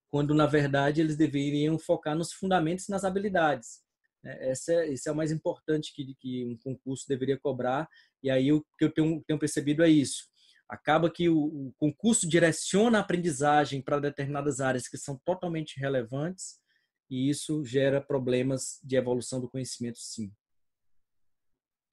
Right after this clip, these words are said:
Revisão. É melhor revisar na semana seguinte? Na verdade,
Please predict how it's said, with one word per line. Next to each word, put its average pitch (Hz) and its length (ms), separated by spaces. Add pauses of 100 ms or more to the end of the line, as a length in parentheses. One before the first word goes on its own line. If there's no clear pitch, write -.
(880)
Revisão. 190 480
É 160 60
melhor 160 240
revisar 180 280
na 175 120
semana 156 340
seguinte? 156 800 (320)
Na 175 140
verdade, 190 640